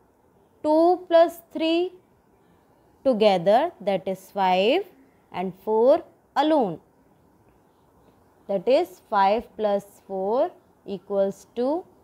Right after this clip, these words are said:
nine. In both the ways, the answer remains same, that is nine. Examples. Here, examples are given.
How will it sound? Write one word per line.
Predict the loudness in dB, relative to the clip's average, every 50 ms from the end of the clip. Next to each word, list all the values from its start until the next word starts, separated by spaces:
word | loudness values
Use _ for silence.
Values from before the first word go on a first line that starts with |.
| _ -12
nine. | -6 -4 -2 -2 -2 -4 -6 -10 -12 -18 _ _ _ _ _ _ _ _ _ -6
In | -2 0 2 2 2 2
both | 2 2 2 2 0 -2 -12 _ _
the | -4 -4 -4
ways, | -2 -2 -2 0 0 0 0 0 -2 -4 -4 -8 -18 _ _ _ _ _ -12 -6
the | -2 -2
answer | 0 -2 -2 -2 -2 -2 0
remains | 0 0 0 2 0 0 0 0 -2 -4 -4 -8
same, | -12 -6 -2 0 0 0 0 -2 -2 -2
that | -2 -2 -2 -2 -2
is | 0 0 2 0 0 -2 -6 -20 _ _ _ _ -20 _ -8
nine. | -2 -2 0 0 -2 -4 -8 -10 -16 _ _ _ _ _ _ _ _ _ _ _ -20 -20 -20 -20 -20 -20 -20 _ _ _ _ _ _ _ _ -2
Examples. | 0 0 2 2 2 2 0 -2 -6 -6 -4 -2 -2 -2 -2 -4 -8 -14 _ _ _ _ _ _ _ _ _ _ _ _ _ _ _ _ _ _ _ _ -20 _ -20 -20 -20 _ _ _ _ _ _ _ _ _ _
Here, | -2 2 4 4 4 4 2 -2 -6 _ _ _ _ _ _ _ _ -14 -10
examples | -8 -8 -4 -2 -2 -2 -2 -2 -2 0 0 2 4
are | 4 2 2
given. | 2 0 -2 -2 -2 -4 -6 -8 -10